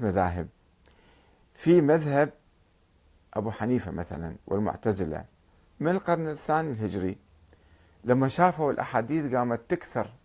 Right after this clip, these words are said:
باسم النبي، الأمويين كانوا يبثون هالأحاديث وتتكاثر كل يوم بعد يوم،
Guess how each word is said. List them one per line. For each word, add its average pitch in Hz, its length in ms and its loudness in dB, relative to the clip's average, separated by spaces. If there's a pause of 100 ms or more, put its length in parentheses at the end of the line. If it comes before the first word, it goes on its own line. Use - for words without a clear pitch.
(320)
باسم 113 260 -4
النبي، 98 400 0 (1080)
الأمويين 180 600 4
كانوا 113 240 -4
يبثون 110 360 -4
هالأحاديث 107 840 -4 (1300)
وتتكاثر 139 2750 4
كل 196 200 0
يوم 196 220 4
بعد 127 240 2
يوم، 170 500 2